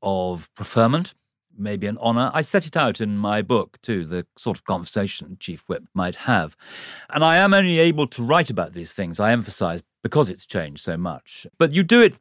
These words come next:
partly through the inducement of preferment or with an honour or with other inducements that are to hand. And also, of course, the warning that, which is true,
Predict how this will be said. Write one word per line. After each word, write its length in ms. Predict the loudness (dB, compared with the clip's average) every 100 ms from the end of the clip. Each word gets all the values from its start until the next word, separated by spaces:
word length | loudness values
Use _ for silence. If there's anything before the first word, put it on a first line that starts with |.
| 2
partly 440 | 6 6 4 0
through 960 | 0 2 4 4 2 -2 -2 -4 -6 -10
the 300 | -8 -4 -2
inducement 800 | -2 0 4 2 2 -2 -2 -8 -20 _ -20 -20 _
of 540 | 2 4 2 -6 -16 -18
preferment 720 | -10 0 0 0 -2 -6 -12 -16 _ _
or 340 | -4 -2 -2 -6
with 140 | -8
an 120 | -8 -4
honour 380 | -2 0 -2 -6 _ -20 -20 -20 _
or 640 | 0 2 4 4 2 0 -4 _
with 240 | -4 -2 -2
other 300 | -2 -2 0
inducements 600 | -2 -4 -6 -8 -12 -8
that 220 | -8 -8
are 260 | -6 -4 -4
to 120 | -6
hand. 380 | 0 2 2 0 -10 -18 -18 -18 0
And 480 | 2 4 2 0 0
also, 400 | 2 2 6 4
of 120 | 4
course, 240 | 2 2
the 100 | 0
warning 600 | 0 4 4 2 -2 -8 -4
that, 400 | 0 0 0 -12 _ _
which 160 | 0 0
is 100 | 0
true, 460 | 2 4 4 0